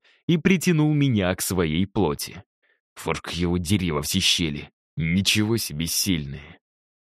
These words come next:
Хорошо, что я заранее принял удобное положение и могу видеть не только блестящие чёрные ботинки британского лорда Сорнита, но и его надменную рожу.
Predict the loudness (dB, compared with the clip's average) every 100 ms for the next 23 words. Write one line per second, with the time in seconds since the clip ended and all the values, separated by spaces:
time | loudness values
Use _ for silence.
0 | -2 0 2 2 2 2 2 2 2 2
1 | 0 0 2 2 4 4 2 2 2 2
2 | 2 2 0 0 0 0 -2 0 2 2
3 | 2 0 0 2 2 2 0 2 0 2
4 | 2 2 0 -2 0 2 2 2 2 2
5 | 0 0 0 0 -2 0 2 0 0 -2
6 | 2 4 2 2 0 0 0 -2 -4 -10
7 | -14 _ _ _ -6 0 2 2 2 2
8 | 2 2 2 2 4 2 2 2 0 -4
9 | -12